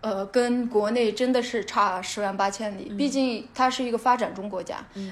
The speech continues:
Speaker 1: 虽然我们，我，我们还也是发展中国家，对吧？但是发展中国家中的顶尖的吧，
Speaker 2: 嗯。
Speaker 1: 应该是。但是，呃，尼泊尔确实就是，呃，确实贫穷，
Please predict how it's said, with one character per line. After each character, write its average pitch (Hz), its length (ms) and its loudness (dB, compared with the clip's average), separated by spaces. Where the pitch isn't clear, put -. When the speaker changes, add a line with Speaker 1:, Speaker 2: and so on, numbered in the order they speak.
Speaker 1:
虽 277 160 4
然 247 120 6
我 233 100 4
们， 226 340 0
我， 208 240 -4
我 208 120 0
们 220 120 4
还 240 180 4
也 247 240 2
是 381 160 0
发 262 100 8
展 226 160 2
中 220 100 -4
国 220 160 2
家， 226 140 4
对 233 80 2
吧？ 220 160 2
但 254 100 2
是 262 60 0
发 262 220 4
展 240 180 2
中 240 180 -4
国 214 180 0
家 240 200 4
中 262 200 0
的 247 100 0
顶 208 180 -6
尖 247 240 4
的 254 100 4
吧， 202 220 -4
Speaker 2:
嗯。 175 100 -14
Speaker 1:
应 202 80 -8
该 196 160 -4
是。 - 220 -10
但 233 80 2
是， 233 400 0
呃， 226 80 -6
尼 226 160 -2
泊 254 140 2
尔 208 120 0
确 262 220 -2
实 202 580 -2
就 208 100 -8
是， 196 300 -8
呃， 196 380 -8
确 440 140 0
实 359 160 0
贫 226 240 -4
穷， - 180 -6